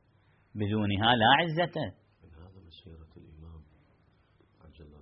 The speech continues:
Speaker 2: تعالى فرجه الشريف، الرعب يمشي بين يديه مسيرة
Speaker 1: مسيرة شهر. روي أن أبا هاشم الجعفري كان منقطعاً إلى أبي الحسن بعد أبيه أبي جعفر وجده الرضا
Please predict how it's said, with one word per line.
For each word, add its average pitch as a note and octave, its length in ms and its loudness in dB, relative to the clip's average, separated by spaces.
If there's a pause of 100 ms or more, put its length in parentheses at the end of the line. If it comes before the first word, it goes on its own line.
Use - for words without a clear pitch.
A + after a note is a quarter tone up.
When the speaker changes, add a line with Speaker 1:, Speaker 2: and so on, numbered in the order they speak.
Speaker 2:
تعالى D2+ 180 -20 (120)
فرجه D#2 300 -20
الشريف، - 360 -20 (180)
الرعب E2+ 400 -20 (100)
يمشي D#2+ 320 -20
بين D2 220 -20 (180)
يديه D2 240 -20 (120)
مسيرة - 260 -20
Speaker 1:
مسيرة G2+ 440 -6 (140)
شهر. A2 260 0 (3250)
روي G#3+ 400 8
أن E3 160 4
أبا C3+ 320 8 (120)
هاشم E3 320 6
الجعفري D#3 680 2
كان D#3 260 4 (100)
منقطعاً C3+ 580 2
إلى A2 320 2 (160)
أبي G#2 160 -4
الحسن C3 500 -4
بعد F#2+ 160 2 (200)
أبيه B2 340 -2 (300)
أبي F#2+ 160 -6 (140)
جعفر A#2 420 -2 (600)
وجده A2 500 -4 (100)
الرضا F2+ 460 -4